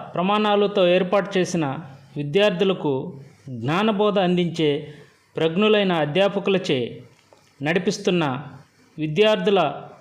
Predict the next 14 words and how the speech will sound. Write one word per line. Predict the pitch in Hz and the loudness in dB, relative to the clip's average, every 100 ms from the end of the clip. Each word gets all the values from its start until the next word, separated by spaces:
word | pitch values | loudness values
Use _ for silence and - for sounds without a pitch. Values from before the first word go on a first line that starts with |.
| 131 | -4
భవితవ్యాన్ని | 143 190 214 214 202 185 170 139 131 - - - - - | 0 2 4 4 4 2 2 0 -4 -12 -20 -20 -20 -6
తీర్చిదిద్దే | 208 233 220 180 156 151 151 - - - - 147 | -4 -2 -2 -2 0 0 0 -2 -10 -18 -8 -4
విద్యాలయం | 147 196 202 185 160 170 - - - _ _ _ _ _ _ - | 2 4 4 4 2 -2 -10 -20 -20 _ _ _ _ _ _ -2
తల్లిదండ్రులను | 165 214 220 214 202 180 160 | 2 4 4 4 2 2 2
మెప్పించే | 156 160 196 180 170 151 131 | 0 0 0 2 2 2 2
విధంగా | 143 190 170 139 120 - - - _ _ - - | 0 2 2 0 -2 -10 -20 -20 _ _ -20 -8
ప్రశాంత | 147 160 220 233 226 175 | -4 -2 0 2 2 2
వాతావరణంలో | 180 202 190 185 175 165 156 165 - - - - - - 151 | 2 2 2 2 0 2 0 0 -6 -18 -20 -20 -20 -4 0
ఏర్పాటు | 196 202 214 185 170 | 0 0 0 0 0
చేసిన | 180 175 165 143 143 151 - - | 0 0 0 -2 -4 -12 -18 -12
శ్రీ | - 202 240 | -4 2 4
మేధ | 214 208 196 190 185 - - - - - - 110 | 4 4 2 2 0 -8 -20 -20 -20 -20 -14 -2
జూనియర్ | 165 208 208 190 | 2 4 4 2
కళాశాలను | 175 170 170 165 160 156 147 | 2 2 2 2 2 2 2